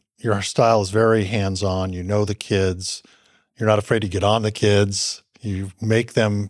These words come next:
have the respect that you would want them. You can get away with that because you're from here. You are one of those kids. I mean, not only the programs you're offering, but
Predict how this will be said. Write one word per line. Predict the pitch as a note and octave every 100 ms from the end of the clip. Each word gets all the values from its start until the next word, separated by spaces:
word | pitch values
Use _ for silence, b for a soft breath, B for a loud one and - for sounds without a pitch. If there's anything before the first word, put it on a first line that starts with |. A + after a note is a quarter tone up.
| _ -
have | A2 G#2
the | G2+
respect | G2 F#2 - A#2 G#2+ -
that | - A2
you | G#2 G#2
would | G2
want | G2+ G#2 -
them. | A2 G2+ G2 B B B B -
You | B2+ B2 A#2+ A#2 A#2 A2+ G#2+ - _ _ -
can | A#2+
get | A2 B2+
away | A#2+ G2 B2 D3+
with | B2+ A#2
that | A2+ G2+
because | G#2 A#2 A#2+ G#2+
you're | A#2+
from | A2+ B2+ C#3+
here. | A#2 F2 D#2+ -
You | A#2 A2+ A2+
are | A2+ C#3
one | G2+ G2+ F2+
of |
those | F#2 F#2 -
kids. | - F2 F2 - - B _ _ -
I |
mean, | B2 A#2
not | C3
only | B2 A#2
the | G#2
programs | - A#2+ A2+ G#2+ G2
you're | G2+ G#2
offering, | B2 G#2+ G2 F2+
but | F#2 -